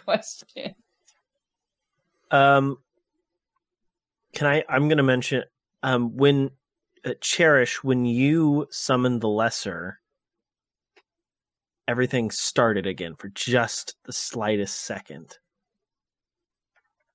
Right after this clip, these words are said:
Speaker 2: Just like when I split the sword.
Speaker 1: Saw that?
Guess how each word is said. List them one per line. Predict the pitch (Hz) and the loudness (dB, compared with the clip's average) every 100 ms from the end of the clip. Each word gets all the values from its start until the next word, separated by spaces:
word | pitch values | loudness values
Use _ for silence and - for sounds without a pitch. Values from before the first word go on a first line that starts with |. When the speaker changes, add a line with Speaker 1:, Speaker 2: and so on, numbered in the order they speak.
| _ _ _ - | _ _ _ -6
Speaker 2:
Just | 131 - | -4 0
like | 120 - | 0 2
when | 120 113 | 0 0
I | 110 117 117 113 107 101 - _ _ _ _ _ - | -2 0 2 2 0 -2 -8 _ _ _ _ _ -10
split | - - 123 - | -8 0 -2 -2
the | 123 | -10
sword. | - 120 101 76 65 - _ _ _ _ _ _ _ _ _ _ _ _ _ | -6 -4 -4 -6 -10 -18 _ _ _ _ _ _ _ _ _ _ _ _ _
Speaker 1:
Saw | - 240 - | -12 -10 -8
that? | 240 240 | -10 -12